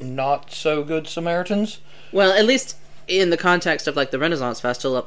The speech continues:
Speaker 2: festival, I've only heard of highwaymen as being kind of like
Speaker 1: Robbers.
Speaker 2: land pirates.
Speaker 1: Like land pirates, yes. I'm, I'm telling you, you need to read Le Pacte Loup.
Speaker 2: Okay.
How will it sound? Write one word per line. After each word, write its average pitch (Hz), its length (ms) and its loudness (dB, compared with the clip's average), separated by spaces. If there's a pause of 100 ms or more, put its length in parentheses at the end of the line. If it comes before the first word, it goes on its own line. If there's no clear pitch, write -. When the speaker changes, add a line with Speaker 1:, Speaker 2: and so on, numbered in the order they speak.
(140)
Speaker 2:
festival, 131 420 -4
I've 147 120 2
only 233 200 4
heard 196 200 4
of 165 80 2
highwaymen 175 480 6
as 147 160 0
being 156 280 0
kind 170 180 6
of 175 80 12
like 175 120 12
Speaker 1:
Robbers. 156 200 8
Speaker 2:
land 170 360 8
pirates. 139 440 6
Speaker 1:
Like 175 240 6
land 170 320 8
pirates, 139 420 6
yes. 139 340 2 (280)
I'm, 196 300 8
I'm 180 220 6
telling 247 360 6
you, 139 140 -2
you 156 280 -4
need 185 280 0
to 220 220 6
read 160 460 2
Le 151 160 0
Pacte 175 360 4 (100)
Loup. 139 280 -2 (480)
Speaker 2:
Okay. 330 380 4